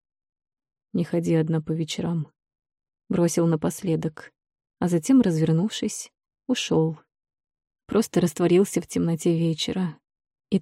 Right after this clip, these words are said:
только горящие от поцелуя губы доказывали, что всё это мне не привиделось.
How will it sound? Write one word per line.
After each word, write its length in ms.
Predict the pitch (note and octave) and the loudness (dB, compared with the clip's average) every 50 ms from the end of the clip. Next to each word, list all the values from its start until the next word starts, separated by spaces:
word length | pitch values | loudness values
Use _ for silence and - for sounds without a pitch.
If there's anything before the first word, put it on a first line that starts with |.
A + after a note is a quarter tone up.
| - _ | -2 _
только 320 | - C#4+ C#4 C4+ - A#3+ | 6 6 6 8 6 4
горящие 520 | G#3+ G#3 G#3 G#3 G#3+ A3 - - - F#3+ F3+ | 4 4 4 4 4 2 2 0 0 0 0
от 100 | - - | 0 -2
поцелуя 540 | F#3+ E3+ - - F#3+ G3 G#3 G#3 G#3+ G#3 | -4 -4 0 0 2 2 4 4 4 4
губы 340 | G3 F#3+ G#3+ A#3 A3+ G3+ F#3 | 2 4 2 2 4 4 2
доказывали, 640 | F3 F3 E3+ - F3+ F3 F3 F3 E3 F3 E3 E3 D#3+ | 2 2 0 0 0 -2 0 -2 -2 -2 -2 -2 -2
что 220 | - - - F#3 | -6 -4 -4 -6
всё 360 | E3 - - - - A3+ A#3 | -4 -4 -10 -4 0 2 2
это 180 | G#3 F3 - D#3+ | 2 2 0 0
мне 260 | E3 E3+ E3 E3 F#3 | 2 2 4 4 4
не 140 | F#3 F3 E3+ | 4 2 2
привиделось. 880 | D#3 - E3+ D#3+ D#3+ D#3+ D#3 - E3 F3+ E3 E3+ E3 - - - - | 2 0 0 2 2 0 0 -2 -2 -2 -2 -6 -6 -10 -12 -14 -14